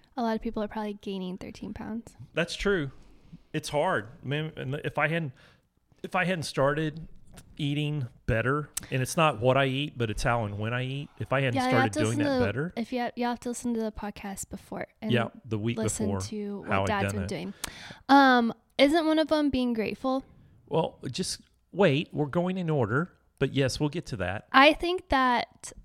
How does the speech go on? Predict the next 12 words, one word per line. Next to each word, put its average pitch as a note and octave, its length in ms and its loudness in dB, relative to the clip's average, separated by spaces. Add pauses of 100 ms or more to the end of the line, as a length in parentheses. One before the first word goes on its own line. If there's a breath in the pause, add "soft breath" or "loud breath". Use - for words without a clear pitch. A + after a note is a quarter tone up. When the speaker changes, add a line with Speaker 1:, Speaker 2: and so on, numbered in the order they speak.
Speaker 1:
this A#3+ 340 -2
is A#3+ 280 -2
God's, G#3+ 560 -4 (400)
um, G#3+ 500 -2 (580 soft breath)
thunk - 600 -2
on A#3 140 0
the G#3+ 80 -4
head G#3 340 -4
for B3+ 180 -8
everyone C#4+ 680 -2
Speaker 2:
Yes. A3 540 -2
Speaker 1:
of, G#3+ 160 -16